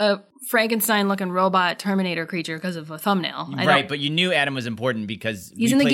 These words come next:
Speaker 1: game.
Speaker 2: the board game, and I thought I had removed everything that had to do with Adam, but there's a starting space that says Adam starts here.
Speaker 1: Yes, I just knew there was a bad person named Adam. I still don't know anything about him.
Speaker 2: Right, he's not important. He's sort of,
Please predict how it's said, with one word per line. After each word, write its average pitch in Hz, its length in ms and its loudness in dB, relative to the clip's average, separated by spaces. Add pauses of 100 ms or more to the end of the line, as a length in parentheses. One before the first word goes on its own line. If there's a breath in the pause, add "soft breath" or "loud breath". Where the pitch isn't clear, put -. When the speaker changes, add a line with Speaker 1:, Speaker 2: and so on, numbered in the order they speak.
(100)
Speaker 1:
game. 359 260 -2
Speaker 2:
the 208 80 -2
board 123 280 -2
game, 110 260 0
and 104 200 -6
I 110 160 -2
thought 160 260 2
I 160 60 4
had 147 120 -2
removed 127 320 -2
everything 131 520 -2
that 107 160 -2
had 113 140 -4
to 113 40 -8
do 123 120 -4
with 117 80 -2
Adam, 107 220 0
but 101 100 -4
there's 113 140 -2
a 104 60 -10
starting 117 440 0
space 95 320 -4
that 92 100 -12
says 98 200 -8
Adam 104 280 -2
starts 98 320 -4
here. 98 420 -6
Speaker 1:
Yes, 208 220 -8
I 233 80 0
just 233 160 0
knew 240 140 4
there 202 120 2
was 180 140 0
a 180 40 -2
bad 165 280 -2
person 160 240 -8
named 147 160 -8
Adam. 147 260 -4
I - 40 0
still 240 200 0
don't 208 140 4
know 175 40 -2
anything 143 200 -4
about 160 280 -2
him. 147 200 -12 (160)
Speaker 2:
Right, 143 160 0
he's 160 140 0
not 156 120 0
important. 85 360 -12 (180)
He's 123 160 -12
sort 120 140 -6
of, 92 100 -12